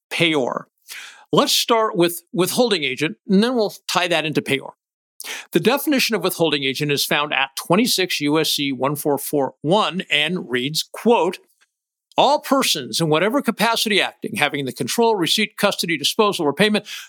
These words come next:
of any of the items of income of any non-resident alien individual or any foreign partnership," close quote. So, to be clear, in order to be a withholding agent, one must have control, receipt, custody, disposal, or payment of any items of income of any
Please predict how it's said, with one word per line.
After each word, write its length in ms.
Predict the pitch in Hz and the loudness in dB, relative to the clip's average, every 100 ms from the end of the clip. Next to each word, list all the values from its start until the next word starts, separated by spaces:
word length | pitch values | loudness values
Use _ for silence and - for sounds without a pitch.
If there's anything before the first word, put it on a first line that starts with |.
| - | -2
of 100 | 165 | 2
any 320 | 262 277 254 | 2 2 0
of 100 | 214 | 0
the 140 | 175 | 2
items 320 | 208 247 233 185 | 2 2 0 2
of 100 | 180 | 2
income 300 | 262 233 202 | 2 2 2
of 100 | 180 | 2
any 200 | 277 208 | 2 2
non-resident 720 | 214 254 247 226 233 220 220 | 2 2 4 4 4 2 2
alien 400 | 226 226 220 220 | 2 2 2 2
individual 640 | 214 208 214 170 214 214 | 2 2 2 4 4 4
or 260 | 185 196 185 | 4 2 2
any 220 | 196 196 | 0 0
foreign 540 | 185 180 185 185 185 170 | 0 2 4 4 0 2
partnership," 800 | 214 214 202 185 - 175 127 - _ - | 2 4 2 0 0 0 0 -4 _ -6
close 440 | - 208 214 202 | 2 4 4 0
quote. 500 | - 180 151 117 - - - _ | 2 4 4 0 -8 -20 -20 _
So, 680 | - 254 262 254 214 165 143 | 0 2 4 4 4 0 -2
to 100 | - | -2
be 140 | 202 208 | 0 0
clear, 680 | - 311 311 240 160 135 120 - - _ _ - | -2 0 2 2 0 -2 -4 -10 -20 _ _ -4
in 100 | 160 | 0
order 160 | 214 277 | 2 2
to 60 | |
be 120 | 254 | 2
a 40 | 262 | 0
withholding 440 | 240 240 269 233 | 0 2 0 0
agent, 240 | 185 214 160 | 0 0 2
one 180 | 185 | 2
must 280 | 220 226 - | 4 2 2
have 220 | 151 160 | 2 2
control, 300 | 185 - 151 | 0 -2 0
receipt, 380 | 156 147 156 147 | 0 0 -2 -2
custody, 360 | 151 147 156 151 | -2 -2 -2 -2
disposal, 520 | 156 - 147 151 160 | -2 0 0 2 0
or 80 | 147 | 0
payment 280 | 151 156 147 | -2 -2 0
of 80 | |
any 200 | 151 156 | 0 2
items 260 | 143 156 156 | 2 2 0
of 80 | 147 | 2
income 340 | 156 147 165 | 0 0 2
of 120 | 165 | 2
any 300 | 160 165 175 | 2 2 0